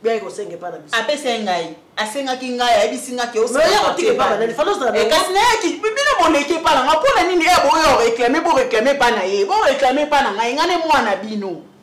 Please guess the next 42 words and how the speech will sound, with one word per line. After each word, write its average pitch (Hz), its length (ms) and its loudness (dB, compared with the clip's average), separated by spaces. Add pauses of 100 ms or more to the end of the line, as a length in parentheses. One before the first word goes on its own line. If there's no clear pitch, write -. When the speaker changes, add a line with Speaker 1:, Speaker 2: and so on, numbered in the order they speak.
(340)
Speaker 2:
Ata 311 380 4
okangi 311 360 2
nde 294 220 4
nini 277 200 0
oloba 196 400 0 (120)
te. 196 320 -6 (160)
Mais 247 140 -2
koleka 247 420 0
epa 285 160 0 (140)
Serge 294 280 2
te, 285 120 -2
po - 80 0
Speaker 1:
Eh, 247 260 2
Speaker 2:
ete 285 240 4
Speaker 1:
Priska. 349 160 -2
Speaker 2:
jour 320 160 4
nini 302 200 2
oyo 262 260 4
obala 240 340 2
Speaker 1:
Priska, - 380 -2
omoni 359 240 2
ndenge 349 200 0
naza 285 260 0
na 254 100 0
kimia 254 380 -2
boye. 170 180 -10
Mokolo 226 340 0
na 220 100 0
koya 226 300 -2
Speaker 2:
Aza 294 240 2
Speaker 1:
kopendre 247 320 0
nga 247 140 -2
boye. 277 80 4
Speaker 2:
polo. 214 160 2
Speaker 1:
Na 254 80 0
kozala 269 460 0
mutu 277 340 -6
mabe 277 460 -2
ya 349 80 0
mabe. 220 200 -4 (160)
Oyebi 392 220 2
nga 392 100 0